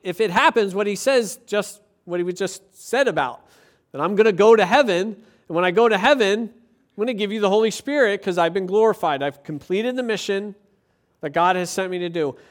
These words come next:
But in Isaiah, he elaborates on this, and listen to what it says in Isaiah. "Come, all you who are thirsty, come to the waters.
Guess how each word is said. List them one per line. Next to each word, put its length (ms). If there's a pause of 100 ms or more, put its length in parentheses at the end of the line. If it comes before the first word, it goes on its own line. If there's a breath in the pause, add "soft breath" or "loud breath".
(180 soft breath)
But 240
in 120
Isaiah, 600
he 160
elaborates 680
on 180
this, 200
and 120
listen 360
to 120
what 100
it 60
says 260
in 80
Isaiah. 480 (800)
"Come, 220
all 200
you 220
who 120
are 140
thirsty, 480
come 320
to 120
the 80
waters. 640